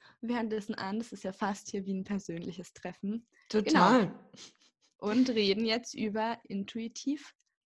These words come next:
Speaker 1: Essen.
Speaker 2: Genau. Wir dachten uns nämlich passend zur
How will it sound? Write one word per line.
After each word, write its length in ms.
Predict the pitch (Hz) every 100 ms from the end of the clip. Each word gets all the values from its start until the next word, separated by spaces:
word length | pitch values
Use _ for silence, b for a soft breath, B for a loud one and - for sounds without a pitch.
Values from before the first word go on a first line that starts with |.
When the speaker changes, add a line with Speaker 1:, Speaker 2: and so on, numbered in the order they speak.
| _ _
Speaker 1:
Essen. 400 | 190 - - - _ _ _ _ -
Speaker 2:
Genau. 320 | 208 190 147 B B B B
Wir 100 | 185
dachten 300 | 180 185 -
uns 180 | 214 202
nämlich 300 | 202 196 196
passend 640 | - 190 196 208 208 196 B B B
zur 640 | - - 170 165 160 156